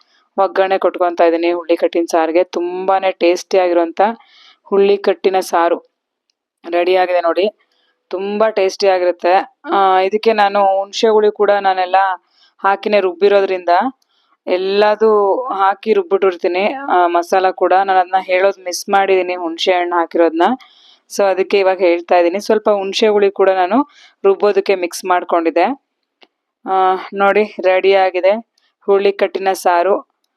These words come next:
ಎಲ್ಲ ರೆಡಿ ಮಾಡ್ಕೊಂಡಿದ್ದೆ. ಇವಾಗ ನಾನು ಪ್ಯಾಕಿಂಗ್ ಶುರು ಮಾಡ್ತೀನಿ ನೋಡಿ. ನನ್ನ ಮುದ್ದೆ ಕೂಡ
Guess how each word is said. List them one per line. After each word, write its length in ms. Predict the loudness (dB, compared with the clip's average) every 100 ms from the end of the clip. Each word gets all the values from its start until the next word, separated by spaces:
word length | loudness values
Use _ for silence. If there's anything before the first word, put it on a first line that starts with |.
| _ _
ಎಲ್ಲ 240 | -4 0 2
ರೆಡಿ 220 | 2 0
ಮಾಡ್ಕೊಂಡಿದ್ದೆ. 760 | -2 -4 -2 -4 -2 0 -2 -4
ಇವಾಗ 300 | -6 -2 0
ನಾನು 280 | 2 0 -2
ಪ್ಯಾಕಿಂಗ್ 460 | -2 -2 -2 -8 -6
ಶುರು 200 | -4 -2
ಮಾಡ್ತೀನಿ 400 | 0 -2 -2 0
ನೋಡಿ. 280 | 0 2 0 -6 _ _ _ _
ನನ್ನ 280 | -2 0 0 0
ಮುದ್ದೆ 560 | -2 -8 -10 -2 -2
ಕೂಡ 220 | 0 2